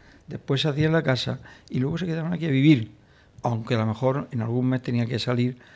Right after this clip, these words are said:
a trabajar fuera. O sea que eso nosotros lo hemos vivido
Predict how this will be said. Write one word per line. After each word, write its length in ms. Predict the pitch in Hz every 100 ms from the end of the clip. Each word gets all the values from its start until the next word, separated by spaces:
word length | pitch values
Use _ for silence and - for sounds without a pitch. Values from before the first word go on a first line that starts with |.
| -
a 120 | 131
trabajar 400 | 127 110 107 110
fuera. 200 | - 131
O 60 | 147
sea 140 | 151
que 280 | - - 165
eso 120 | 202
nosotros 280 | 202 165 165
lo 80 | 160
hemos 220 | 135 156
vivido 460 | 185 127 139 180